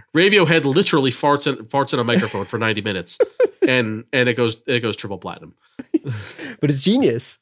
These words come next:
Speaker 1: So, like, is, is, is this guy comparing himself? Is he the Radiohead of, of toy making? That he's just gonna <laughs> fart out a building robot, and it, and it gonna, just gonna increase his, his,
Speaker 2: Yeah.
Speaker 1: his,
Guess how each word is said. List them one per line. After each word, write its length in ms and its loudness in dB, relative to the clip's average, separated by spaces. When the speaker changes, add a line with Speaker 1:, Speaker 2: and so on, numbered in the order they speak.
Speaker 1:
So, 220 4
like, 160 4
is, 140 2
is, 240 -2
is 200 2
this 160 2
guy 280 4
comparing 420 0
himself? 380 0
Is 120 0
he 60 2
the 140 2
Radiohead 600 2
of, 240 -4
of 180 -4
toy 240 -2
making? 340 0
That 380 2
he's 140 4
just 200 2
gonna 160 6
<laughs> 180 -6
fart 240 4
out 200 4
a 40 2
building 440 -2
robot, 540 0
and 160 4
it, 160 2
and 160 2
it 260 0
gonna, 240 4
just 260 -4
gonna 140 2
increase 640 -2
his, 200 -4
his, 20 -8
Speaker 2:
Yeah. 100 4
Speaker 1:
his, 300 -2